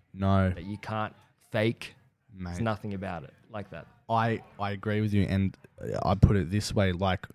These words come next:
Speaker 1: because it's so intimate, you know,
Speaker 2: Yes.
Speaker 1: nobody's reached that point of success. It's so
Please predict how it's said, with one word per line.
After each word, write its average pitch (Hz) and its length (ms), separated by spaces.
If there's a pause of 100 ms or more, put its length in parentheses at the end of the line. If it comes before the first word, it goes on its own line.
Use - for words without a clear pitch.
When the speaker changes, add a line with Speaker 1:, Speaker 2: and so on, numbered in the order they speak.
(300)
Speaker 1:
because 127 320
it's - 160
so 117 340
intimate, 104 480
you - 80
know, - 100
Speaker 2:
Yes. 92 220
Speaker 1:
nobody's - 280
reached - 260
that 82 160
point 98 220
of 90 60
success. - 420
It's 90 120
so 143 140